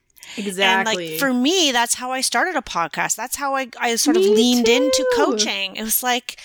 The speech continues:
Speaker 2: "Hey, this is something kind of a cool new opportunity. Let's try this. Let's see how it goes." I had no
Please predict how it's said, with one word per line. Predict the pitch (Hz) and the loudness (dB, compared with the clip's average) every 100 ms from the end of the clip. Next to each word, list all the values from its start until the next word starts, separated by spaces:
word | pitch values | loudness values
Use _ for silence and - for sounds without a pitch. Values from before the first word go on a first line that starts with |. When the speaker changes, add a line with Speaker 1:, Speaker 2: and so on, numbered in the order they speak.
| - - | -20 -4
Speaker 2:
"Hey, | 349 453 349 | 0 2 0
this | 190 277 - | 0 -2 0
is | 415 | 0
something | 392 285 233 | -4 -6 -8
kind | - - 254 | -8 -2 -2
of | 220 | -2
a | |
cool | - - 269 | -6 -6 -2
new | 269 269 | 0 2
opportunity. | 254 262 - 381 339 208 | 0 -4 -6 -6 -6 -4
Let's | 175 226 - | -2 -2 -2
try | - 294 359 | -2 0 0
this. | 202 - | 0 -2
Let's | 240 - | 0 0
see | - 254 | 0 0
how | 262 262 | 0 0
it | - | 0
goes." | 302 208 | 0 0
I | 226 | -2
had | 240 262 | -2 -2
no | 254 247 277 311 349 | 0 2 2 0 -6